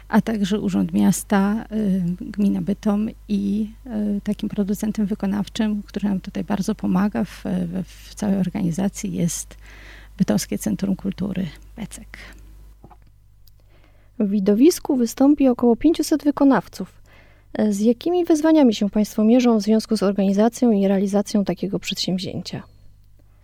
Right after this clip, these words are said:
Speaker 1: Przede wszystkim, e, takie przedsięwzięcie wymaga ogromnego skupienia i, e, takiej dużej determinacji z tego względu, że w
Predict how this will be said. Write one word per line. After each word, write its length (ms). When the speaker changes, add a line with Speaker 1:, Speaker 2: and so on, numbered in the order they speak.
Speaker 1:
Przede 240
wszystkim, 560
e, 120
takie 460
przedsięwzięcie 760
wymaga 560
ogromnego 540
skupienia 840
i, 400
e, 220
takiej 320
dużej 280
determinacji 800
z 80
tego 180
względu, 400
że 260
w 200